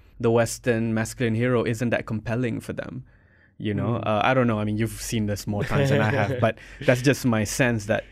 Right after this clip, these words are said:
Speaker 1: why didn't he just become another James Dean when he could have, right? Maybe that, that sort of angst hadn't defined the, her,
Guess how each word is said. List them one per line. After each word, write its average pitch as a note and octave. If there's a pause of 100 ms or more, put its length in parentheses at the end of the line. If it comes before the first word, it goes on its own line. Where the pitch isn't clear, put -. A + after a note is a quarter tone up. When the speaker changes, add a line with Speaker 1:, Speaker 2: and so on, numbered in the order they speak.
(320)
Speaker 1:
why C3
didn't B2
he A#2
just A2 (200)
become A2
another G#2+
James G#2
Dean A#2
when G2+
he G2+
could E3+
have, -
right? G2 (340)
Maybe C3
that, A#2
that A2+
sort A2+
of G#2+ (140)
angst B2+ (420)
hadn't A#2+
defined A2+
the, G#2+
her, A2